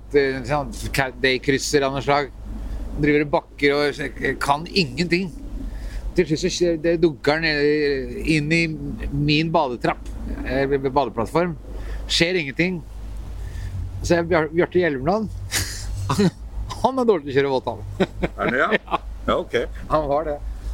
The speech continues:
Speaker 1: Men hva skal, altså, til Bjarte Hjelmeland og Jan Selid, eh, som da er dårlig til, hva er, hvil-, hvilket råd ville du gi til Jan, for eksempel,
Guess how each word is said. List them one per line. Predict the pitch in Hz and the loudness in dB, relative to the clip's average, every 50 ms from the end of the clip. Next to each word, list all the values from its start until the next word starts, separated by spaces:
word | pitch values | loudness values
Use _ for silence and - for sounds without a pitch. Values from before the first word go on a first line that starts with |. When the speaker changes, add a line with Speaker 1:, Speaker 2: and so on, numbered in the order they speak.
| - - - - - - - - 120 - - - - - - - - - - 165 175 - - 190 185 - | -6 -6 -6 -6 -6 -6 -4 -4 -4 -4 -6 -6 -6 -6 -6 -6 -4 -4 -2 -4 -4 -4 -4 -4 0 2
Speaker 1:
Men | 185 220 226 | 2 2 2
hva | 202 190 226 226 233 | 4 4 4 4 4
skal, | 214 - 233 226 220 214 202 190 190 175 180 | 4 2 2 2 2 2 0 0 -2 0 0
altså, | 175 190 160 220 214 185 - - - - - - - - | 0 2 2 2 0 0 -4 -10 -12 -10 -10 -8 0 4
til | 208 214 220 | 4 4 6
Bjarte | 180 220 202 - - 190 | 6 2 2 4 4 2
Hjelmeland | 196 175 151 147 151 156 156 151 | 2 2 4 2 2 2 2 2
og | 143 151 160 170 165 165 | 2 2 4 4 4 4
Jan | 160 151 139 139 147 147 143 135 113 - - - - - - | 4 4 4 4 2 -2 -6 -10 -10 -10 -10 -8 -8 -8 -6
Selid, | - - - - 156 127 110 113 104 104 - - - - - - - - | -4 0 2 2 2 2 0 -4 -6 -8 -10 -10 -8 -8 -8 -8 -6 -4
eh, | 135 139 139 135 131 127 123 123 123 120 120 120 117 | -2 0 0 2 0 0 0 0 0 -2 -2 -2 -4
som | - - 143 156 | -4 -6 -2 2
da | 156 147 143 139 135 135 127 117 107 - 110 110 - - - - - - - - - | 4 4 4 4 2 -2 -4 -6 -8 -10 -8 -8 -8 -8 -8 -8 -8 -8 -6 -2 2
er | 123 123 123 127 123 117 - - - 123 127 | 4 4 4 4 2 -2 -6 -12 -6 0 2
dårlig | 147 131 113 104 | 4 4 4 2
til, | 117 127 117 - - - - - - | -2 -4 -6 -6 -10 -10 -6 0 2
hva | 156 165 165 | 2 4 4
er, | 175 170 | 2 0
hvil-, | 156 160 165 160 165 185 185 170 | -2 -4 -2 2 4 4 4 4
hvilket | 165 180 - 202 185 170 | 2 2 2 2 4 4
råd | 160 156 151 147 151 156 | 4 4 4 4 4 2
ville | 151 170 165 160 | 2 2 2 2
du | 151 151 | 2 2
gi | 147 143 139 131 131 127 | 2 0 0 0 -2 -2
til | 120 - 156 151 | 0 2 2 4
Jan, | 139 131 123 120 123 123 110 | 4 4 4 2 0 -4 -6
for | - 135 | -4 -2
eksempel, | 131 117 113 139 123 101 - 135 135 131 120 | -2 0 -2 -2 -2 0 0 0 0 0 -2